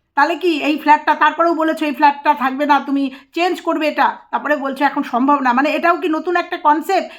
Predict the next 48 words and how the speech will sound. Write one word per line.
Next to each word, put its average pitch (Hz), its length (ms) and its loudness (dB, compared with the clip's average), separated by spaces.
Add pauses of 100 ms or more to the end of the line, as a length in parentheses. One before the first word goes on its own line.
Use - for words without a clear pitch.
(140)
বা 330 160 6
এটা 330 180 -2
একটা 339 200 -4
নতুন 302 320 0
একটা 339 220 -2
তোমার 320 240 2
নাটক 285 400 2
যে 277 180 0
এটা 269 320 2
কি 269 160 -10
করে 294 240 -2
ফ্ল্যাটটা 262 380 -4
ছাড়বো, 247 480 -4 (240)
তার 277 180 0
জন্য 294 200 0
একটা, 285 320 2
আহ, - 380 -6
ই 285 180 2
রচনা 330 320 0
করছো 330 340 -4
অভিজিৎকে 294 520 -4
ঢাল 262 220 0
করে 294 360 -4 (300)
যে 226 100 -6
অভিজিৎ 269 360 -4
এই 277 120 -6
সময়, 262 300 -2 (220)
আহ, 233 120 -4
চলে 285 260 0
গেছে 349 200 -4
তোমার 320 240 0
কাছ 320 200 -4
থেকে, 202 360 -10 (260)
তোমাকে 269 260 -6
একা 277 360 2 (180)
এই 233 120 -6
জার্নি 277 280 0
করতে 311 220 -2
হবে, 285 100 -2
তোমাকে 277 320 -2
বাজারঘাট 277 480 -2
করতে 311 240 -6
হবে। 285 300 -6 (1500)
আবার 262 320 0
বলছি 220 480 -6
সংযত 359 520 0
হয়ে 277 220 0
যাও, 190 320 -6